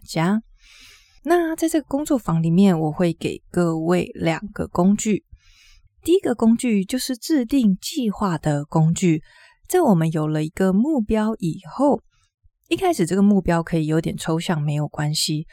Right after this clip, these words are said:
不过呢，借着这个工具，我们会把这个目标渐渐的把它延伸出去，变成非常多具体、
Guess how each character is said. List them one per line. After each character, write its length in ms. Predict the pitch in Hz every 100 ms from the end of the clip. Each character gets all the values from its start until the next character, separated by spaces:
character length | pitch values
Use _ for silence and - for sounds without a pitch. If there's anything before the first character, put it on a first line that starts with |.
| - _ _
不 160 | 180
过 220 | 190 320 294
呢， 260 | 262 254
借 160 | - 320
着 140 | 202
这 100 | 202
个 60 | 196
工 300 | - 190 208
具， 240 | 214 196
我 140 | 196 175
们 120 | 202
会 280 | 233 349 330
把 260 | - 180 208
这 160 | -
个 140 | 262 254
目 320 | 277 294 233
标 360 | 240 247 254 262 _ _ _
渐 240 | - 349 269
渐 220 | 277 220
的 180 | 165 - _ _ _ - -
把 120 | -
它 100 | 165
延 320 | 240 175 160
伸 220 | 196 277 302
出 180 | -
去， 300 | 262 - 226 - - _ -
变 280 | 370 349 208
成 280 | - 156 160
非 380 | - 254 254
常 480 | 269 - 170 156 170
多 340 | - 226 254 269
具 300 | - 311 214
体、 340 | - 170 156